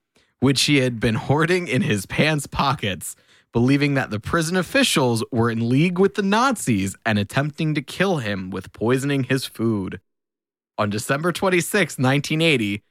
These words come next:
Chase was found in his cell dead. An autopsy found that he had committed suicide with an overdose of prescribed medications.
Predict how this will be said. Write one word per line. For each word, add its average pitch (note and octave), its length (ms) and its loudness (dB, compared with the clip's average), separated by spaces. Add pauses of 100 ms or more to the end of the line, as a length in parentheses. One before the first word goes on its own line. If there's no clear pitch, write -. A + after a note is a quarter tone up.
(300)
Chase E3 380 -2
was F3+ 160 0
found D#3 320 0
in C3 100 -2
his A2+ 180 -2
cell G#2 280 -2
dead. A2 540 -2 (440)
An A2+ 160 -2 (100)
autopsy B2+ 640 -2
found A2+ 260 -2
that A2 100 -4
he A2+ 120 -2
had G2+ 120 -2
committed D3 460 -2
suicide A2+ 720 -4
with G#2+ 180 -4
an D3 160 -4
overdose B2 560 -2
of - 180 -10
prescribed G#2 520 -2
medications. G2 800 -8